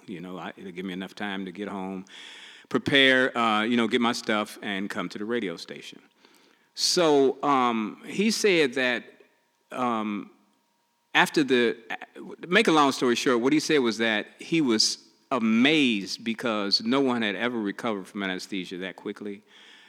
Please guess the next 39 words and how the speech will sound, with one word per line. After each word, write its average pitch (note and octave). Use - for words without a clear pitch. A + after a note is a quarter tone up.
No A2+
one G#2
was G2+
in, F#2+
uh, F#2+
you G#2
know, G2
from G2
that G2+
type G2
of, F#2
uh, E2+
um, E2+
uh, D#2+
surgery, G2
no A#2
one G#2+
had G2+
been G2+
able G2+
to, F#2+
to A2+
leave A#2
as A2
quickly G#2+
I, G2+
as G#2+
I G#2+
was G2
asking G2+
to G2
leave. F#2+
And F2+
he G2
said G2+
that F#2+
it F#2
was F#2
okay. F#2